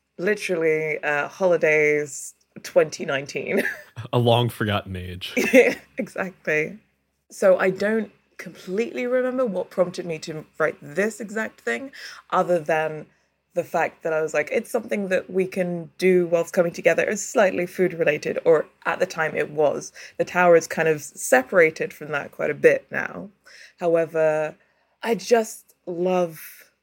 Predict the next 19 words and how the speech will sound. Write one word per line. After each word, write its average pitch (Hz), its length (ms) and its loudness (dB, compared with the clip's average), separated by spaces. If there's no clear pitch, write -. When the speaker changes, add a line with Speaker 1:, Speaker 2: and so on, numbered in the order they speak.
Speaker 1:
I 233 80 2
love 247 220 4
incorporating 202 640 2
puzzles. 269 540 -6
I 175 80 0
know 185 260 4
that 170 260 2
puzzles 170 520 -4
aren't 175 220 -2
necessarily 156 1040 -4
something 160 800 0
that 147 600 -2
connects - 400 -6
for 143 140 -4
everyone, 220 540 -2
or 170 140 2
some 160 180 -6
people 170 220 -8
struggle 214 540 -2